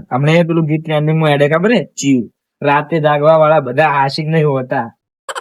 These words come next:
Speaker 2: ઈ તો ઈ મોટો પેલો મહેન્દ્રસિંહ ભાવના હેરે ને?
Speaker 1: હા.
Speaker 2: ઈ તો સપનું, જે સપનું.
Speaker 1: પેલા, પેલા કોમેડી વીડિયો બનાવી જ નહીં કે?
Speaker 2: ઈ કુમતો જે.
Speaker 1: હા.
Speaker 2: એના સપનું તમારા નામના હતા દીવાના. અરે, એક નંબર ગીત હો બાકી.
Speaker 1: ના, ના, આપણે તો રાતે, આપણે તો એટીટ્યુડ વાળા ગીતના જ દીવાના.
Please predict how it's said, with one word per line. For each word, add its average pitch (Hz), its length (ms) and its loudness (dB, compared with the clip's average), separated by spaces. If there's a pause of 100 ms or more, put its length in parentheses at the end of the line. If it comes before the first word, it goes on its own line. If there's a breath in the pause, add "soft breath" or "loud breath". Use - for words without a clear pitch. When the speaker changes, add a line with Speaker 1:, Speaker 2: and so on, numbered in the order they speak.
(160)
Speaker 2:
ઈ 131 120 0
તો 147 80 6
ઈ 143 100 4
મોટો 135 280 0
પેલો 131 140 -2
મહેન્દ્રસિંહ 131 520 -2
ભાવના 120 200 -2
હેરે 151 220 2
ને? 190 100 -2
Speaker 1:
હા. 127 460 -8 (220)
Speaker 2:
ઈ 127 120 -8
તો - 0 -
સપનું, 123 420 -6
જે 139 80 0
સપનું. 151 540 -8 (240)
Speaker 1:
પેલા, 320 340 2 (420)
પેલા 285 160 0
કોમેડી 269 380 0
વીડિયો 294 200 2
બનાવી 294 300 4
જ 330 40 -14
નહીં 381 160 -8
કે? - 100 0
Speaker 2:
ઈ 523 280 -4
કુમતો 143 360 -6
જે. 147 280 0
Speaker 1:
હા. 175 520 2 (420)
Speaker 2:
એના 170 240 4
સપનું 175 520 0 (1080)
તમારા 135 400 0
નામના 139 340 -2
હતા 139 160 0
દીવાના. 123 420 -2
અરે, 127 320 0
એક 196 200 0
નંબર 160 360 0
ગીત 135 200 -4
હો 160 80 0
બાકી. 160 320 0
Speaker 1:
ના, 139 140 -6
ના, 131 80 -8
આપણે 139 240 -6
તો 147 120 -4
રાતે, 131 400 -4
આપણે 156 240 -4
તો 180 60 -4
એટીટ્યુડ 175 480 -2
વાળા 180 140 0
ગીતના 170 340 -4
જ 170 40 -2
દીવાના. 135 360 -4